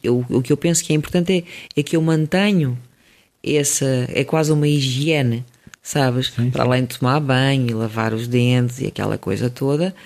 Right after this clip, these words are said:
Speaker 1: também, eh, o facto de eu olhar
Speaker 2: Arrumar
Speaker 1: para
Speaker 2: os
Speaker 1: dentro,
Speaker 2: macaquinhos.
Speaker 1: <laughs> de eu olhar para dentro e arrumar a casa e perceber como é que estou, como é que me sinto, o que é que posso melhorar no meu estado,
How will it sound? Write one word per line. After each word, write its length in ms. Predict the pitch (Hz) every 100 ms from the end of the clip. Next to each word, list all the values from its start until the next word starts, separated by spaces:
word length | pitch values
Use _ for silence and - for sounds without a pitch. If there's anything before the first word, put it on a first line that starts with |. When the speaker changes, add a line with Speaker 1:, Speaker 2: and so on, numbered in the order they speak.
| - - - -
Speaker 1:
também, 840 | 190 202 185 170 175 180 180 180 -
eh, 180 | - 143
o 80 | 147
facto 400 | - 160 143 147
de 80 | 143
eu 80 | 135
olhar 280 | 123 135
Speaker 2:
Arrumar 80 | 139
Speaker 1:
para 140 | 147 175
Speaker 2:
os 40 |
Speaker 1:
dentro, 480 | 180 160 160 160 165
Speaker 2:
macaquinhos. 960 | 143 - 214 - - - 196 - - -
Speaker 1:
<laughs> 80 | 175
de 60 | 165
eu 80 |
olhar 340 | 165 160 160 156
para 220 | 160 160
dentro 580 | 151 156 156 151 - 160 - - -
e 180 | 165
arrumar 380 | 165 - 151 139
a 60 | 143
casa 680 | - 135 135 139 143 147 147 - 143 - - - - - -
e 80 | 139
perceber 720 | - - 123 131 131 123 123
como 180 | 123 160
é 60 | 165
que 80 | -
estou, 420 | - 143 139 139
como 220 | - 147
é 60 | 143
que 120 | 143
me 60 |
sinto, 600 | 127 - 139 139 - 143 - - - -
o 60 |
que 140 | 127 151
é 40 |
que 80 | -
posso 800 | - 143 131 - - 135 131 135 - - -
melhorar 600 | 147 143 135 131 127 127 131 143
no 160 | 139
meu 200 | 135 139
estado, 600 | 123 - 135 120 120 120